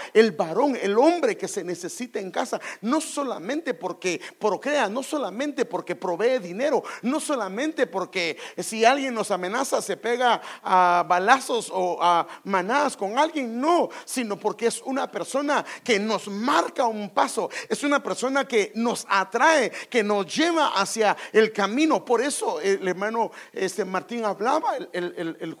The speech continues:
el miércoles. Dice él, Josué: "Yo, el hombre, y mi casa serviremos al Señor". Él se pone en primer lugar. Él es el que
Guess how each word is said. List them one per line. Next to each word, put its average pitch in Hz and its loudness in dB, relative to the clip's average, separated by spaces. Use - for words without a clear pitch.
el 151 -8
miércoles. 277 -8
Dice 208 -2
él, - -4
Josué: 156 -4
"Yo, 190 2
el 156 0
hombre, 175 -2
y 220 -2
mi 151 -6
casa 208 -6
serviremos 143 -12
al 160 -16
Señor". - -20
Él 254 2
se 208 -4
pone 233 -10
en 185 -14
primer - -12
lugar. - -16
Él 269 4
es 254 -2
el 202 0
que 180 -2